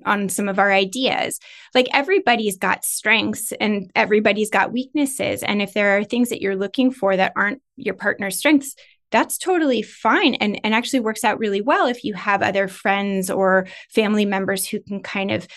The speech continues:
fill whatever need that you're looking to get filled. It pu-, it does put less pressure and allows your partner to shine in the way that they shine. But Sonia, you're bringing up this important point, which is, you know,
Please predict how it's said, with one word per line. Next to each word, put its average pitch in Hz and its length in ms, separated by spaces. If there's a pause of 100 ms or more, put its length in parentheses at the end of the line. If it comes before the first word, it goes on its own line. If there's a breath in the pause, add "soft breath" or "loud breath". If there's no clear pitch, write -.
(120 loud breath)
fill 262 400
whatever 190 320
need 190 380
that - 220
you're 190 180
looking 196 380
to 190 100
get 180 240
filled. - 540
It - 120 (100)
pu-, - 160
it 190 100
does 226 200
put - 180
less 185 220
pressure 185 420
and 190 200
allows 190 320
your 190 100
partner 190 300
to 190 100
shine 190 320
in 185 120
the 180 80
way 190 140
that 190 180
they 175 120
shine. - 540 (640 loud breath)
But - 240
Sonia, 226 340
you're 190 160
bringing 196 240
up - 120
this 180 160
important - 580
point, - 360
which 190 180
is, 185 300
you 202 80
know, 185 180